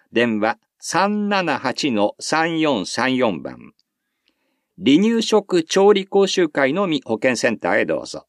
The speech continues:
電話三七八の三四二一番です。緊急地震速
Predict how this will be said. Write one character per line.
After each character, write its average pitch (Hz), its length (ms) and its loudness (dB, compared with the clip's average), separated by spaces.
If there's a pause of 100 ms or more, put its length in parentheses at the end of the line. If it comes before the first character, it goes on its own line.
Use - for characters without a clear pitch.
電 107 300 -2
話 117 240 -2
三 151 400 -4
七 127 280 -2
八 113 360 -6
の 104 320 0
三 160 400 -2
四 131 340 0
二 139 260 0
一 131 200 -6
番 58 160 -10
で - 100 -16
す。 - 240 -10 (2250)
緊 220 320 2
急 214 320 2
地 175 140 -2
震 214 240 2
速 196 260 2